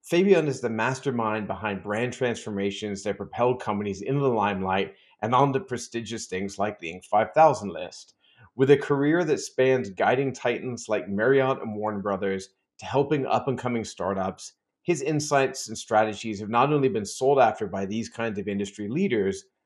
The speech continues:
but they've also been shared through his international best-selling books and thought leadership in top publications. So in today's episode, which I'm calling Building Brands versus Building Businesses, we delve into the intricate dance of brand building.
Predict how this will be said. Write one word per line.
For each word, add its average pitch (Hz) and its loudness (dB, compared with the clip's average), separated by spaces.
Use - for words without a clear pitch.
but 151 4
they've 151 4
also 185 2
been 156 2
shared 113 0
through 117 -2
his 101 -4
international 104 -4
best-selling 101 -2
books 143 4
and 101 -6
thought 92 -8
leadership 127 -2
in 95 -6
top - -6
publications. 95 -6
So 156 4
in 147 2
today's 185 4
episode, 104 0
which 107 -8
I'm 123 2
calling 110 -2
Building 143 4
Brands 113 0
versus 95 -8
Building 101 -6
Businesses, 101 2
we 131 0
delve 143 4
into 147 2
the 123 0
intricate 139 -2
dance 90 -4
of 98 -10
brand 127 2
building. 67 -10